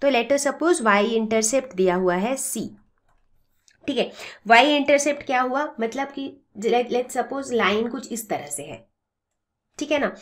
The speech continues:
तो इस लाइन का स्लोप दिया हुआ है और जिस पॉइंट पे ये लाइन वाई एक्सिस को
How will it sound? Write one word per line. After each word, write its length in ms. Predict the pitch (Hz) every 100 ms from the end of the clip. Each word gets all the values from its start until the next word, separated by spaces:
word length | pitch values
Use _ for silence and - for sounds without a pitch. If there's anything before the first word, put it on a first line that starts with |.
| - - -
तो 60 |
इस 100 | 233
लाइन 220 | 233 226 262
का 120 | 277
स्लोप 340 | 277 269 277
दिया 180 | 233 294
हुआ 140 | 285 277
है 220 | 277 330 - - -
और 180 | 247 277 208 180 -
जिस 220 | 359 392
पॉइंट 480 | - 240 233 254 -
पे 60 |
ये 360 | 254 285 233 240
लाइन 500 | 220 180 185 240 269
वाई 320 | 185 180 254 277
एक्सिस 520 | 233 - - 277 285 -
को 260 | - 208